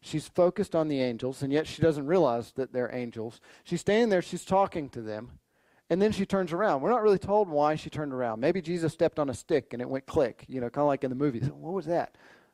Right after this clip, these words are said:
You know, uh, I, I, I don't, I don't know. You know, maybe, maybe he was shining or something, and we're not told why. And yet she turns around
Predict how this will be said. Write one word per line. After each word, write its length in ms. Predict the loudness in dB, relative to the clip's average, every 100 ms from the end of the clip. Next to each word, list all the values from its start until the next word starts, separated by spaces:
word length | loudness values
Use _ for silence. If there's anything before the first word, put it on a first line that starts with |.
| -8
You 140 | -2 0
know, 260 | 0 -2 -8 _ _ _
uh, 260 | 2 4 4
I, 360 | 0 -4 -10 -6
I, 280 | -2 0 2
I 40 | 2
don't, 200 | 2 0
I 80 | 0
don't 200 | 0 0
know. 260 | 0 0
You 100 | 0
know, 80 | -2
maybe, 240 | 2 0 0
maybe 320 | 0 0 0
he 120 | -2
was 120 | -2 -4
shining 560 | 0 0 0 0 -4
or 60 | -6
something, 460 | -6 -6 -6 -8
and 600 | -6 -4 -2 -4 -6 -12 -16 -20 _
we're 220 | -8 0 2
not 200 | 0 0
told 320 | 0 2 2
why. 220 | -2 -2
And 180 | 0 2
yet 180 | 2 0
she 280 | -2 -4 -4 -14 _ _
turns 340 | -4 0 0
around 760 | -2 0 0 2 0 -2 -8 -20